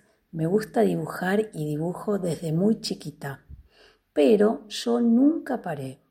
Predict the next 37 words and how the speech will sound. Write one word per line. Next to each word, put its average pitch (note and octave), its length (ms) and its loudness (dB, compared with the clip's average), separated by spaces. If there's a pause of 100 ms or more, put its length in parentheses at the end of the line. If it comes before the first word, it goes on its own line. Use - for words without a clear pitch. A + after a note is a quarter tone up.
(120)
por F#3 200 -6
eso G3 300 -2
ahora F3+ 380 0
trabajo D#3 480 -6
dibujando G#3 800 2
casi F3+ 360 -10
todo B3+ 460 -2
el G3+ 140 -2
día G#3 420 2
en E3 160 -4
mi D#3 100 -2
taller. C#3+ 520 -10 (960)
En F3+ 100 2
mi F#3+ 100 4
taller G#3 440 0
también G#3+ 500 4
doy G#3 340 2 (200)
clases F#3+ 420 -8
de F3+ 80 -6
arte F#3 300 -6
para D3+ 260 -6
niños, B3+ 680 2 (320)
pero B3+ 500 6 (640)
hacer G#3+ 340 -6
libros G3+ 540 -2
ilustrados F3+ 720 -4
para E3 180 -8
la G3+ 80 -4
infancia A3 800 -2
es G3+ 120 -12
la A3 200 -2
parte G#3 380 -2
más G3 440 -4
divertida F3+ 600 0
de D#3+ 100 -4
mi D3 140 -6
trabajo. C#3 640 -14